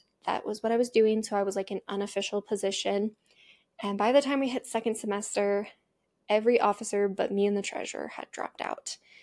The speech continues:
And so we were doing everything, and she became president and I became vice president for this year. Well, right before school started,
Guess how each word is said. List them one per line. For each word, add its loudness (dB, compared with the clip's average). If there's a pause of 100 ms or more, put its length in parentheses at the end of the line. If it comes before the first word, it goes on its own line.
(340)
And -6
so -2
we 0
were 8
doing 2 (100)
everything, -6
and -4 (400)
she -2
became 4
president 2 (100)
and -6
I -4
became -6
vice -8
president -10
for -4
this -8
year. -16 (800)
Well, 6
right -2
before 2
school -2
started, -6